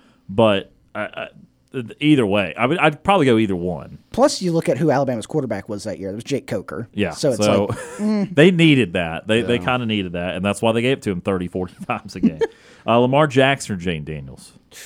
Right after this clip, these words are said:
Speaker 2: Ooh. Uh, Jaden Daniels.
Speaker 1: Jane Daniels?
Speaker 2: Jaden
Speaker 1: Okay.
Speaker 2: Daniels, slightly.
Speaker 3: Uh, yeah.
Speaker 2: Slightly.
Speaker 3: I, you know, and I,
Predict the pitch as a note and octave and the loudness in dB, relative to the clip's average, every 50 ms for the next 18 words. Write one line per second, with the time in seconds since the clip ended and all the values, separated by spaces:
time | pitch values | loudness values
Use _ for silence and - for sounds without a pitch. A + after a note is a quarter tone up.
0 | - - - - - _ _ _ _ _ - A3 A3+ B3 A#3+ A3 G#3 F#3+ E3+ D#3 | -20 -20 -20 -20 -20 _ _ _ _ _ -2 0 2 2 2 2 2 2 2 2
1 | D3 C#3 C3 B2+ B2 A#2 A2 G#2 G2 F2 E2+ F2 F#2+ G2+ G2+ - _ _ _ - | 2 2 2 0 -2 -4 -6 -8 -10 -10 -10 -10 -10 -12 -12 -16 _ _ _ -2
2 | D3 D#3 D#3 D#3 D#3 D3+ D3+ D3+ B2 A#2+ E3 D#3+ D#3 C#3 A#2+ G#2+ G2+ G2+ A2+ - | 0 4 4 6 6 6 4 2 2 0 0 0 0 0 -2 -4 -4 -8 -10 -12
3 | - - - _ _ _ _ - F#2 F#2 F2 F2+ F2+ G2 A#2 C3 - D3 C3+ B2 | -14 -18 -20 _ _ _ _ -4 -2 -2 -2 -2 -2 -2 -4 -4 -4 -4 -2 -2
4 | F2 F2 G#2+ G#2+ A2 - - - C#3+ A#2+ A2+ - E2+ G#2 A2+ A2 _ _ _ - | -2 -2 -4 -4 -6 -8 -8 -6 -4 -6 -6 -6 -8 -12 -12 -14 _ _ _ -12
5 | - D3+ D#3+ E3 F3 F#3 F#3 F#3+ F#3 F3+ G3+ G#3 F#3+ G3 F#3+ F3 D3+ C#3+ - - | -8 -6 -4 -2 0 0 -2 -2 0 2 4 6 6 6 6 4 2 -2 -4 -2
6 | G3 D#3+ C#3+ - C3 C3 A#2 A2+ A2+ F#3 F#3 - - - - - G3 F3+ F#3+ F#3 | 0 0 0 -2 -4 -4 -2 0 0 0 0 -2 -4 -10 -6 -2 2 4 4 4
7 | F3 E3+ D#3+ D#3+ E3 | 4 4 4 2 2